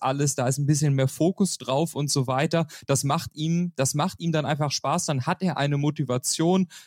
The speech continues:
ähm, vorher sich vorzubereiten, dort motiviert zu sein, in der, in die Partie reinzugehen, zu kämpfen und so weiter.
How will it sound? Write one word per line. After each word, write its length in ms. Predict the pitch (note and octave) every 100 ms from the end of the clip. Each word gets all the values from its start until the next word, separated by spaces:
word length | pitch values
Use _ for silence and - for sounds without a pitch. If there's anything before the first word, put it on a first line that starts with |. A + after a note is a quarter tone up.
| _
ähm, 460 | B2+ C3+ C#3+ C3+ -
vorher 500 | - - F3 F3+ D#3
sich 180 | C3+ C3
vorzubereiten, 1120 | - F3 - D3+ C#3 B2+ C#3+ D3+ D3 C#3+ C3
dort 340 | C3 C#3 D#3+ -
motiviert 580 | D3 D#3 D3+ B2+ D#3 D#3
zu 140 | D3+
sein, 380 | B2+ C3+ C3+ C3
in 200 | C3+ C3
der, 160 | C3
in 120 | C3 C#3
die 100 | C3+
Partie 380 | D3+ D3+ D#3
reinzugehen, 600 | D#3+ C#3 C#3+ D3 B2 C3+
zu 160 | C3+ C#3
kämpfen 480 | - D#3 F#3+ - E3
und 140 | C#3+
so 160 | - B2
weiter. 400 | B2 D#3+ F3